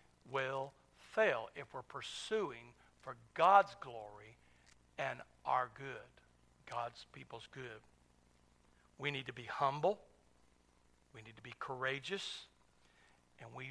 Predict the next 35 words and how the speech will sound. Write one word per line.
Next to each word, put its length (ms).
need 140
to 80
be 180
united 460
around 340
one 260
thing, 100
that 140
we're 220
here, 400
we 120
exist 600
in 100
this 160
building 580
as 160
we 160
congregate 580
together 380
to 120
be 300
equipped 380
for 80
ministry, 640
for 160
the 140
glory 300
of 120
God, 380
and 140
the 60
good 280
of 100
this 240
church 580